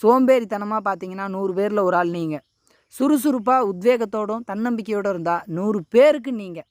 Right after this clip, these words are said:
புரியுதுங்களா? அதனால நேரத்தை வீணாக்காதீங்க, நேரத்தை சரியா பயன்படுத்துங்க. கோவப்படாதீங்க. கோவப்படுறதுனால எந்த பயனும் மகர ராசிக்கு கிடைக்க போறதே கிடையாது. தன்னம்பிக்கையோட, தைரியமா, சுறுசுறுப்பா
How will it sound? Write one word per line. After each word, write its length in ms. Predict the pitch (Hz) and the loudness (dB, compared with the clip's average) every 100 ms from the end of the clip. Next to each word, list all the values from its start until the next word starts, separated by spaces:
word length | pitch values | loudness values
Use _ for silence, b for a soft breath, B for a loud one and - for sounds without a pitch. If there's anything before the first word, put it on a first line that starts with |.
| _ | _
புரியுதுங்களா? 320 | 180 170 147 | -14 -12 -12
அதனால 420 | 147 147 185 233 - b b b | -12 -10 -8 -8 -10 b b b
நேரத்தை 560 | - 185 262 254 214 196 | -2 2 4 2 -4 -6
வீணாக்காதீங்க, 460 | 196 175 170 156 190 | -6 -6 -6 -6 -6
நேரத்தை 360 | 180 175 165 | -4 -4 -6
சரியா 280 | - 156 160 156 | -6 0 0 0
பயன்படுத்துங்க. 540 | 151 147 139 147 175 - | -2 -2 -4 -4 -6 -2
கோவப்படாதீங்க. 680 | 208 233 196 170 156 147 170 185 | 0 0 0 -4 -4 -6 -6 -2
கோவப்படுறதுனால 680 | 190 175 165 151 156 165 | -2 -2 -4 -4 -2 0
எந்த 220 | 160 151 160 | 0 -2 -2
பயனும் 400 | 151 156 175 143 | -4 -4 -2 0
மகர 420 | 151 190 175 156 | 0 0 0 -2
ராசிக்கு 220 | - 185 | -6 -12
கிடைக்க 340 | 185 190 214 226 | -6 -2 -2 -2
போறதே 300 | 185 170 170 | -2 -4 -4
கிடையாது. 500 | 165 143 143 123 - _ | -6 -4 -4 -6 -10 _
தன்னம்பிக்கையோட, 720 | 165 214 226 202 180 185 196 202 196 | -6 -2 -2 -2 -2 0 0 -2 0
தைரியமா, 520 | 170 208 185 170 185 b b b b - | 2 2 0 -2 -4 b b b b -2
சுறுசுறுப்பா 460 | 254 262 247 214 | 0 0 -2 -2